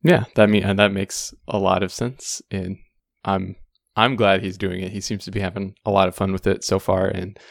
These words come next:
seems to be doing his homework, learning about the character, and, you know, exactly like he said, I think he's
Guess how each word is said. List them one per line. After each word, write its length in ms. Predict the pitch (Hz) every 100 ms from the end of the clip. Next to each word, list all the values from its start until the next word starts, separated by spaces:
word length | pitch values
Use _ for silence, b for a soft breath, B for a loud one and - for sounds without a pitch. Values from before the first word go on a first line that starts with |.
| B
seems 280 | - 123 98
to 80 | 98
be 80 | 98
doing 180 | 95 92
his 140 | 90
homework, 360 | 107 101 101 95
learning 300 | 95 98 95
about 280 | 95 98
the 40 | 104
character, 420 | - 107 - 92
and, 240 | 92 - b b b b -
you 80 | 101
know, 120 | 104
exactly 420 | 101 98 101 -
like 120 | 101 -
he 100 | 98
said, 240 | 101 92
I 80 | 85
think 240 | 98 92
he's 400 | 98 95 98 -